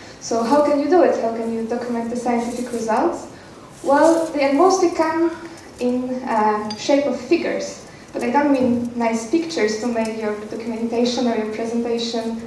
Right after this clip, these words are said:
more beautiful. I really mean figures that convey the scientific message in them. And also some tables, but those are easy.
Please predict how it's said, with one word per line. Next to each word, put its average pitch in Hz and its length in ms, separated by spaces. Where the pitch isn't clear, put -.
more 226 180
beautiful. 285 460
I - 180
really 240 240
mean 226 160
figures 214 500
that 208 200
convey 226 680
the 247 40
scientific 247 540
message 285 500
in 202 120
them. 180 260
And 240 240
also 233 180
some 220 200
tables, 185 420
but - 180
those 226 240
are - 120
easy. - 280